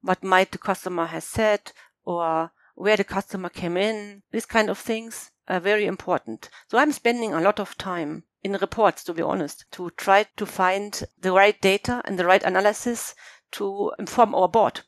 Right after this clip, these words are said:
Because our C M O, Jim Louie, who's also our C E O of the company, he is very interested in marketing activities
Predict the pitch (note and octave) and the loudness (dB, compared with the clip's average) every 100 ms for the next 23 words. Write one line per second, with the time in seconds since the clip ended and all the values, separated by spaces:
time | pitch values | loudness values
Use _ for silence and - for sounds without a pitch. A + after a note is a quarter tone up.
0 | _ - - F#3+ - G#3 G#3+ G#3+ G#3 - | _ -12 -4 -4 0 2 6 6 4 0
1 | B3 A3 G#3 G3+ B3+ D4+ - G#3+ G3+ G#3 | 2 2 2 2 2 -2 -4 -4 -2 -8
2 | D4 D4 - A#3 - G#3+ - G3 - F#3+ | -8 -12 -8 -2 4 4 4 -2 2 4
3 | F3+ - C4+ B3 C4 C#4+ B3 C#4 - C4 | 4 2 0 0 0 0 0 -2 0 0
4 | C#4 C#4 C#4 - - - G#3+ - F#3+ A3+ | -2 -4 -6 -10 -12 -2 -2 0 6 6
5 | A3+ - A3+ - F3+ - G3 - - G3+ | 6 0 -4 -4 -6 -4 -6 -6 -6 -6
6 | F#3 F3+ _ - G3 D#4+ - B3+ A3+ B3 | -6 -12 _ 0 2 2 0 -4 -4 -6
7 | A3+ - A#3+ A#3 | -12 -10 -10 -10